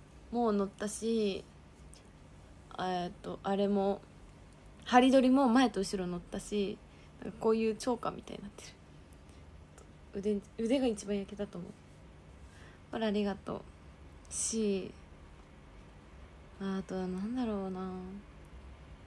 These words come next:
あと、エルモのやつも乗ったし、ハリーポッターも乗りました。乗りましたし、あと、あ、サメです、サメです。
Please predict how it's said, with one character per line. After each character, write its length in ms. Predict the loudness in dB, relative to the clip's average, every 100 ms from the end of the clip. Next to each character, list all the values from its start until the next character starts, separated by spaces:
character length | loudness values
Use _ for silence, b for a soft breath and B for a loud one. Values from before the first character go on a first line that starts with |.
| -20 -20 -18 -18 -18 -20 -20 -20 -10
あ 120 | -6 -6
と、 140 | -4 2
エ 100 | 4
ル 100 | 4
モ 160 | 2
の 80 | 0
や 80 | -4 -6
つ 100 | -8
も 100 | -6
乗 120 | -6
っ 20 | -10 -10
た 80 | -12
し、 640 | -10 -6 -2 0 -2 -4 -10 -18 -14 -2
ハ 80 |
リ 80 | 0
ー 40 | 2
ポ 60 |
ッ 40 | 2
タ 100 | 2
ー 40 |
も 80 | 2
乗 80 | 2
り 100 | 0
ま 120 | -4
し 60 | -8
た。 160 | -10 -16 -18 -20 -20 B B B -6
乗 80 | -4
り 120 | -2
ま 180 | -2 -2
し 60 |
た 160 | -6 -10
し、 400 | -10 -10 -10 -10 -14 -20 -20 -20 -20 -20 -20 B B B -16 -8
あ 120 | -8
と、 300 | -6 -8 -8 -10 -18 -18 -18 -20 B 0
あ、 80 | 2
サ 140 | 6
メ 140 | 6
で 140 | 4 2
す、 60 |
サ 100 | 0
メ 100 | 0
で 160 | 0 -2
す。 160 | -8